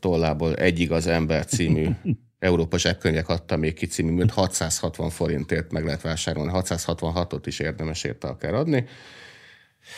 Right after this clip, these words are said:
Speaker 2: És ha már
Speaker 1: De
Speaker 2: ott
Speaker 1: hogyha
Speaker 2: vannak
Speaker 1: ott átírják a neveket, meg ilyeneket, akkor
Speaker 2: Igen.
Speaker 1: kijönnek
Speaker 2: Ha
Speaker 1: ezek a
Speaker 2: már ott
Speaker 1: cikkek.
Speaker 2: vannak, akkor vegyék meg az
Speaker 1: Ki-
Speaker 2: Acél megadzik című
Speaker 1: Hú.
Speaker 2: remek művet, azt szint, igen.
Speaker 1: Kit börtönöznek be?
Speaker 2: Egy igaz embert.
Speaker 1: Egy antifasisztát.
Speaker 2: Egy irodalomtanárt.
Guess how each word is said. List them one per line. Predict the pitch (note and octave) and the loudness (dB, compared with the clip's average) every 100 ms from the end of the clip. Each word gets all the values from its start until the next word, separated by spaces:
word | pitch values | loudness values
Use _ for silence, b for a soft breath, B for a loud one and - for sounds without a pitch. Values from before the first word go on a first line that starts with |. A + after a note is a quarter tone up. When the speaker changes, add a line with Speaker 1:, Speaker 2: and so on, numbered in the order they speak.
| B B | B B
Speaker 2:
És | A#2 | 6
ha | C3+ | 8
már | B2+ B2 | 10 10
Speaker 1:
De | C3 | 10
Speaker 2:
ott | C3+ | 10
Speaker 1:
hogyha | C#3 | 10
Speaker 2:
vannak | - C#3+ | 10 10
Speaker 1:
ott | C#3+ | 8
átírják | C#3 A#2 A2+ G#2+ G2 | 6 6 6 6 6
a | G2 | 4
neveket, | A2 C#3 C#3 C3+ B2+ - | 6 6 6 4 4 -2
meg | A2+ F2+ | 0 4
ilyeneket, | G#2 A2+ G#2+ G#2+ G#2 | 8 8 8 4 2
akkor | G#2 | 4
Speaker 2:
Igen. | G#2 | 6
Speaker 1:
kijönnek | A2 F#2+ F2 F2 | 8 8 6 6
Speaker 2:
Ha | G#2+ | 8
Speaker 1:
ezek | C3 | 10
a | |
Speaker 2:
már | C3 | 10
ott | C3 C#3 | 10 8
Speaker 1:
cikkek. | D3+ D3 | 8 8
Speaker 2:
vannak, | C#3+ C3+ | 8 8
akkor | B2+ C#3 | 6 6
vegyék | B2 B2+ A2+ G#2+ | 8 10 8 8
meg | A2 G#2 | 8 8
az | G#2 G2+ G#2 | 8 8 8
Speaker 1:
Ki- | G#2+ | 8
Speaker 2:
Acél | A2 G2+ F#2+ | 8 8 6
megadzik | G2 F#2+ F2+ D#2+ F#2+ F2 | 6 6 6 4 0 0
című | - F#2 F#2+ | 2 6 8
Speaker 1:
Hú. | |
Speaker 2:
remek | G2 F#2+ F#2+ - | 8 6 4 4
művet, | F#2+ F2+ F2 | 4 4 4
azt | F#2 | 2
szint, | - G#2 F#2+ | 2 2 2
igen. | A2+ F#2+ A#2 B2 - _ | 2 4 6 4 -2 _
Speaker 1:
Kit | - A#2 E2+ | 4 4 4
börtönöznek | E2+ E2+ D#2+ D#2+ D#2 C2+ D#2+ | -4 -4 -4 -4 -4 -6 -8
be? | E2 D#2 _ _ _ | -8 -10 _ _ _
Speaker 2:
Egy | - G2+ | -2 2
igaz | F#2 F2+ | 2 2
embert. | F2+ F2 F#2 F2 - - | 2 2 2 0 -2 -8
Speaker 1:
Egy | - | -4
antifasisztát. | D#2 E2+ E2 D#2 C#2 - - - D2 | -2 -2 -2 -2 -2 -2 -4 -2 4
Speaker 2:
Egy | A#2 | 6
irodalomtanárt. | G2+ G2+ G2 G2+ A2 - G2 G2+ | 8 6 6 8 6 6 6 6